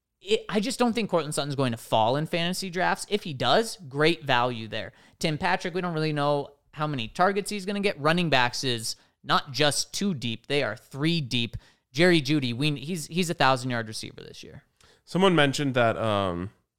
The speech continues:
Speaker 2: Drew threw a deep ball to Cortland one day. Was that, like, a big play by Cortland?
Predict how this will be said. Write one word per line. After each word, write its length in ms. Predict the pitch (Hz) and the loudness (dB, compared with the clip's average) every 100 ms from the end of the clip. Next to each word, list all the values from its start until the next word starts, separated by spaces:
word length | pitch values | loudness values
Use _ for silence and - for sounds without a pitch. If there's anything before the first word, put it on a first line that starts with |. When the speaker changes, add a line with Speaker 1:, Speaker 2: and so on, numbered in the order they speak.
| _ _ _ _ _ | _ _ _ _ _
Speaker 2:
Drew 300 | - 135 139 | -4 0 2
threw 200 | 135 139 | 0 -2
a 40 | 127 | -2
deep 300 | 123 123 120 | -4 -6 -2
ball 280 | 120 120 120 | 0 0 -2
to 140 | 127 | -10
Cortland 520 | - 120 104 123 123 - | -6 -6 -4 -6 -8 -8
one 200 | 123 123 | -6 -2
day. 260 | 127 123 135 | -2 -4 -8
Was 180 | 127 | -6
that, 180 | 123 123 | -2 0
like, 120 | 120 | -2
a 80 | 117 | -6
big 340 | 113 113 117 - | -8 -8 -8 -6
play 160 | 113 | -6
by 160 | 113 107 | -4 -4
Cortland? 540 | - 120 139 170 175 | -6 -6 -4 -6 -8